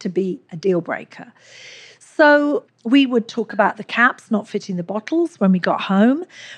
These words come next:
We would sit at home and discuss the P and L.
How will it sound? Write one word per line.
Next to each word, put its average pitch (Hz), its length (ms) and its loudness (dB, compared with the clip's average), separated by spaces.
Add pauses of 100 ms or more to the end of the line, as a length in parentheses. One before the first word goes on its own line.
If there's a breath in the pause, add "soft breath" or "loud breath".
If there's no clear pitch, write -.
We 214 160 2
would 190 160 2
sit - 260 -4
at - 80 -10
home 208 480 0
and 202 100 -2
discuss 185 440 -6
the - 160 -18
P 202 200 -2
and 175 140 0
L. 214 380 0